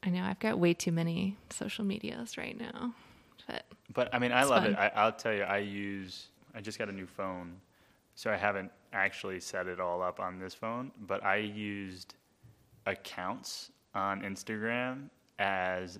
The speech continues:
Speaker 2: like, feeds or boards on Pinterest. So, like, I would
Speaker 1: Oh.
Speaker 2: follow whole different styles of stuff, and I would switch in and out of accounts to get the different styles. Uh, I think that Instagram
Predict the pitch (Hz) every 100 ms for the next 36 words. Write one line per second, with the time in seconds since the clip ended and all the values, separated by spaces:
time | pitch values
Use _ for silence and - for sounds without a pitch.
0 | - 95 85 - - 110 104 98 90 -
1 | - - _ _ _ 98 90 90 87 90
2 | 90 98 95 92 87 87 - - - 92
3 | 90 90 90 - 101 139 147 - - _
4 | - - - 202 104 254 247 113 120 113
5 | 110 101 92 101 101 98 104 104 104 92
6 | 85 - - - 107 92 95 98 92 87
7 | 87 107 - - 90 - - 95 127 -
8 | 107 95 92 - 107 104 104 95 92 90
9 | 87 92 - 147 113 - - - _ 104
10 | 98 92 98 90 - 87 - 95 87 82
11 | - - - _ _ 104 92 98 95 101
12 | 90 98 90 107 95 101 95 95 90 90
13 | 87